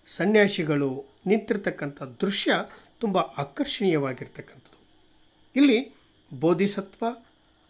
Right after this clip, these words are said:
ಅವಲೋಕಿಸಿತೇಶ್ವರ, ಬುದ್ಧನಿಗೆ ರಾಹುಲನನ್ನ ಅರ್ಪಿಸ್ತಕ್ಕಂಥ ಚಿತ್ರಗಳನ್ನ ಕಾಣ್ಬೋದು. ಹೀಗೆ ಒಟ್ಟಾರೆ ಕಲೆ, ವಾಸ್ತುಶಿಲ್ಪ ಮತ್ತು ಚಿತ್ರಕಲೆ ಇದು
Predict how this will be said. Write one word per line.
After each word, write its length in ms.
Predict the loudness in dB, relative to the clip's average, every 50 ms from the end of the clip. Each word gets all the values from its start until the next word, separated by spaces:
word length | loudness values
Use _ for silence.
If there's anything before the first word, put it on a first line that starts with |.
| _ _
ಅವಲೋಕಿಸಿತೇಶ್ವರ, 1200 | 0 2 2 4 4 4 4 2 2 -2 -4 -2 -2 -4 -6 -4 0 2 2 2 2 0 -2 -2 -2 -4 -6 -10 -16 _ _ _ _ _ _ _ _ _ _ _ _ _ _ _
ಬುದ್ಧನಿಗೆ 720 | 0 2 2 6 6 6 6 8 6 4 2 2 0 -6 -10 _ -10 -6
ರಾಹುಲನನ್ನ 680 | -2 0 2 4 4 6 6 6 4 4 4 2 2 2
ಅರ್ಪಿಸ್ತಕ್ಕಂಥ 1080 | 2 0 -2 -4 -4 -4 -4 -4 -2 -4 -4 -4 -2 -4 -6 -4 -4 -6 -6 -6 -8
ಚಿತ್ರಗಳನ್ನ 600 | -10 -10 -10 -14 -14 -10 -8 -8 -8 -6 -6 -8 -8
ಕಾಣ್ಬೋದು. 680 | -10 -12 -14 -14 -12 -14 -12 -14 -16 -18 -18 _ _ _ _ _ _ _ _ _ _ _ _ _ _ _ _ _ _ _ _ _ _ _ _ 2
ಹೀಗೆ 380 | 4 4 4 4 0 -2 -6 -14 _ _ _ _ _ _ _ _ _ _ _ _ _ -8
ಒಟ್ಟಾರೆ 680 | -8 -6 -2 0 2 2 4 2 2 0 -2 -4 -12 _ _ _ _ _ _ _ _ _ _ _ _ -2
ಕಲೆ, 320 | 2 4 6 8 8 8
ವಾಸ್ತುಶಿಲ್ಪ 840 | 6 4 0 -2 -2 -4 -4 -6 -4 -4 -4 -4 -6 -6 -4 -4 -4
ಮತ್ತು 540 | -2 -2 -4 -4 -4 -4 -4 -4 -6 -8 -14 _ _ _ _
ಚಿತ್ರಕಲೆ 720 | -10 -10 -10 -8 -4 -4 -4 -2 -2 -6 -6 -6 -10 -14 -18 _ _ _ _ _ _ _ _ _ _ _ _ _ _ _ _ _ _ _ _ _ _ _
ಇದು 500 | -2 2 4 6 6 6 4 0 -2 -12